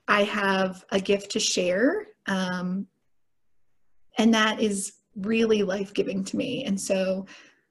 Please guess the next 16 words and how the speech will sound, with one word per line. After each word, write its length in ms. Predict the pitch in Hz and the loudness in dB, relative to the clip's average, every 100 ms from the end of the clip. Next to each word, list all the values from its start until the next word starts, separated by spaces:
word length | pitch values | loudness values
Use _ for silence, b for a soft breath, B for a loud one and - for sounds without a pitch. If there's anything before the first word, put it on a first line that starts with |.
| _ _ _ _ - | _ _ _ _ 2
that 240 | 240 320 | 4 6
was 180 | 349 339 | 4 4
the 100 | 320 | 2
se-, 280 | - 262 226 | 4 2 4
the 240 | 240 226 | 4 6
reason 360 | 214 240 254 240 | 4 6 8 6
for 80 | |
the 100 | 202 | 4
change. 460 | 202 - 247 226 233 - - - | 2 4 6 4 0 -4 -10 4
Unfortunately, 1400 | 254 294 - 330 466 466 302 202 196 190 190 220 269 - _ _ _ _ - | 8 8 8 6 6 6 4 4 2 -2 0 2 0 -2 _ _ _ _ 4
you 180 | 254 | 6
know, 340 | 226 202 220 226 | 6 2 -2 -2
covid 360 | - 277 339 285 | 4 6 6 4
happened 580 | 226 190 196 202 247 247 | 2 2 2 8 8 8
after 400 | 208 208 220 208 | 2 0 2 4
the 360 | 196 190 190 | 4 2 0